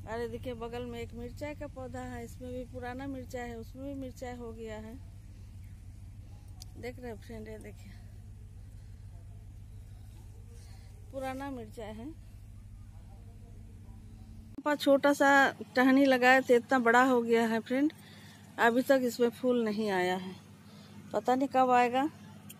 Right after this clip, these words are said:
और देखिए फ्रेंड, ये नर्सरी किए थे, मतलब कटिंग लगाए थे हम, और ये न कटिंग से देखिए ये कितना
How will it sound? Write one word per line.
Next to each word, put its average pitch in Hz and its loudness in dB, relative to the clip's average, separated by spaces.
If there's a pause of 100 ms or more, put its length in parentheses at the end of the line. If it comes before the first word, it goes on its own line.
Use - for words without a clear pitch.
(600)
और 220 -2
देखिए 240 4
फ्रेंड, 269 0
ये 254 4
नर्सरी 247 2
किए 254 4
थे, 254 2 (800)
मतलब 233 4 (880)
कटिंग 302 10
लगाए 226 10
थे 214 0
हम, 240 2 (840)
और 220 6
ये 233 8
न 226 4
कटिंग 240 2
से 254 6
देखिए 226 4
ये 233 4
कितना 233 0